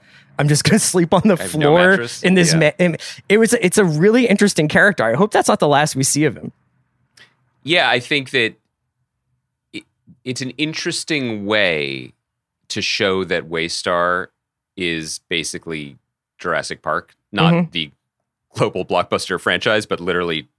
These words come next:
Speaker 2: a bunch of dinosaurs.
Speaker 1: Yeah.
Speaker 2: Um, not that Lucas Madsen is savvier.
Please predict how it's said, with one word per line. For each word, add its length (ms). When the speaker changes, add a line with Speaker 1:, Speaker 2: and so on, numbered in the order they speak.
Speaker 2:
a 60
bunch 220
of 80
dinosaurs. 600
Speaker 1:
Yeah. 480
Speaker 2:
Um, 280
not 400
that 300
Lucas 300
Madsen 500
is 680
savvier. 840